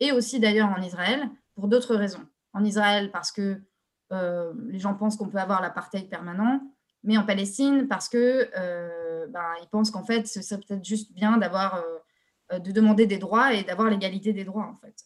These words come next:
Euh, et de pouvoir, encore une fois, avoir un job comme on veut et se marier avec qui on veut et étudier où on veut. Donc, il y a, donc, il y a cette, il y a cette réalité qu'on n'est plus vraiment dans cette, euh, un État, deux États, qu'on a vendu, encore une fois, en permanence à,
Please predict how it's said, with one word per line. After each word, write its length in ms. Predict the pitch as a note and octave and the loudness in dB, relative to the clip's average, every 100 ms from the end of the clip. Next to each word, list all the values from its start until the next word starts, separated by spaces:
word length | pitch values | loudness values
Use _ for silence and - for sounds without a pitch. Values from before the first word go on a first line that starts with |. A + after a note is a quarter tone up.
| - | -12
Euh, 260 | E3+ E3 D#3+ | -10 -10 -12
et 100 | - | -18
de 80 | F3 | -20
pouvoir, 500 | F3+ F#3+ G3+ G#3+ G3+ | _ -6 0 0 -2
encore 220 | E3 F3 F3 | -8 -14 -14
une 100 | F3+ | -8
fois, 200 | G3+ G3+ | -2 -2
avoir 340 | - F3+ F3 | -4 -10 -12
un 100 | F3+ | -10
job 240 | F3+ G3 | -6 -6
comme 160 | G3 F3+ | -8 -14
on 160 | F3 F3+ | -14 -8
veut 300 | G3+ A3 A3 | 0 0 0
et 60 | |
se 120 | F#3 F3+ | -6 -10
marier 260 | E3+ F#3 | -8 -8
avec 160 | F#3 F3+ | -8 -12
qui 100 | F3 | -18
on 100 | E3 | -18
veut 380 | F3 G3 A3 G#3+ _ - | -12 -6 -6 -8 _ -16
et 80 | |
étudier 340 | F3+ F#3 F3+ G3+ | -14 -14 -8 -8
où 60 | |
on 100 | F3+ | -8
veut. 180 | D#3+ - _ _ _ _ _ _ _ _ _ - - _ _ _ _ | -14 -16 _ _ _ _ _ _ _ _ _ -20 -20 _ _ _ _
Donc, 200 | G#3+ B3 | 2 4
il 80 | C4 | 6
y 20 | |
a, 100 | A3+ | 4
donc, 220 | G3+ A#3+ A#3+ | 4 2 2
il 40 | |
y 20 | |
a 40 | A3+ | 2
cette, 280 | A3 G3+ | 0 -4
il 60 | - | -2
y 60 | G#3+ | 0
a 60 | |
cette 180 | A3 A3+ | 2 0
réalité 640 | A3 G3 F#3 F3 B3+ C#4 | 0 -2 -2 0 2 2
qu'on 380 | C#4 F#3+ F3 F#3 | -2 -8 -8 -6
n'est 120 | F#3+ | -6
plus 240 | F#3 A#3+ B3+ | -4 -2 -2
vraiment 340 | G3 F#3+ A3 | 0 0 0
dans 200 | A3 F#3 | 0 -2
cette, 280 | F#3 F#3 F3+ | -8 -8 -8
euh, 200 | E3 D#3+ - | -10 -10 -8
un 140 | F#3+ | -4
État, 240 | G3 G3 G#3 | -2 0 -2
deux 200 | F#3 F#3 | -4 -12
États, 300 | F#3 A#3 B3 | 0 2 2
qu'on 340 | A3+ - G#3+ | 0 0 4
a 100 | G#3+ | 4
vendu, 420 | G3+ G#3+ A3 B3 C4+ | 4 4 6 6 4
encore 280 | G3+ G3+ | 0 -2
une 100 | G3+ | -4
fois, 180 | G3+ A3+ | -4 -4
en 100 | G#3 | -4
permanence 680 | - F#3 F3+ G3+ A3+ A3+ - | -4 -6 -6 -2 -2 -2 -4
à, 140 | G3 | 0